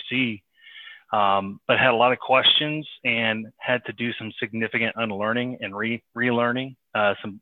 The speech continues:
some reprogramming, as it were, 'cause there was a lot of things that, uh, I didn't really grasp fundamentally, um, that really challenged my notion of thinking. So, and that's basically what led me into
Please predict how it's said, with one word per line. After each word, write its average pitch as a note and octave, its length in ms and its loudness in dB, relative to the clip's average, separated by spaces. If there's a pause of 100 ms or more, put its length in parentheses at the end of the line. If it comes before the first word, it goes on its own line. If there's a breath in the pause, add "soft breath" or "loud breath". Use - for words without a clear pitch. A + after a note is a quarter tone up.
some G#2+ 180 -6
reprogramming, A#2 760 -2
as A2 60 -8
it G#2+ 100 -8
were, A2+ 320 -2
'cause G2+ 160 -6 (640 loud breath)
there A2 80 -4
was G#2+ 100 -4
a G#2+ 60 0
lot A2 200 4
of A2 120 2
things G#2+ 240 -4
that, G2 180 -2 (140)
uh, F#2+ 320 2
I G#2+ 80 -4
didn't G#2 340 -4
really G#2+ 800 -2 (160)
grasp G#2 460 -2 (200)
fundamentally, A2 680 -2 (580 soft breath)
um, F#2+ 360 -2
that G2 140 -2
really G#2 300 -2 (180)
challenged G2+ 460 -2
my G2 140 -6
notion G2 340 -4
of F#2+ 160 -10
thinking. F#2+ 460 -10 (580)
So, F#2+ 340 0
and A#2 80 -4
that's A#2+ 160 2 (220)
basically A2 460 -4
what G#2+ 200 -2
led A2 220 0
me G#2+ 240 -4
into G#2+ 600 -4